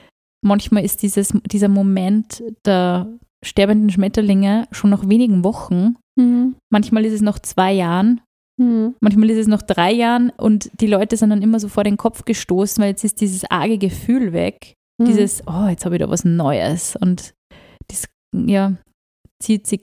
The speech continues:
Speaker 1: meine ganze Aufmerksamkeit auf sich. Und ich glaub trotzdem, wenn man dann gleich den Exit nimmt und sie denkt, "Na ja, jetzt bin ich nicht mehr verliebt. Ich hab keine Gefühle mehr für die." Ich find, das sind einfach dumme Trennungsgründe auch.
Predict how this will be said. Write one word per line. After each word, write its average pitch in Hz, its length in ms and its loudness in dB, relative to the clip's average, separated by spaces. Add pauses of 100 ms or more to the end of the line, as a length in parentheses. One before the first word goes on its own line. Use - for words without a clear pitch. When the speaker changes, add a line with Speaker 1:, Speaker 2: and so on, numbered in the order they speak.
(140)
Speaker 1:
meine 196 200 0
ganze 202 320 0
Aufmerksamkeit 185 580 0
auf 175 160 -2
sich. - 360 -4 (760)
Und 208 480 0
ich 202 80 -6
glaub 196 260 0
trotzdem, 202 380 0
wenn 196 100 2
man 196 120 0
dann 202 200 2
gleich 202 280 -2 (140)
den 190 280 2
Exit - 420 -4
nimmt 196 360 2
und 190 80 2
sie 202 80 -4
denkt, 190 260 0
"Na 180 140 4
ja, 180 180 2
jetzt - 220 -4
bin 208 120 4
ich 214 60 6
nicht 202 140 4
mehr 202 100 0
verliebt. 196 560 -4 (100)
Ich 202 120 6
hab 220 120 0
keine 214 220 6
Gefühle 233 600 2
mehr 170 180 -2
für - 120 -10
die." 175 120 -4
Ich 190 80 -2
find, 240 160 6
das - 60 -4
sind 214 120 0
einfach 214 220 0
dumme 220 280 2
Trennungsgründe 180 680 -2
auch. 170 220 -2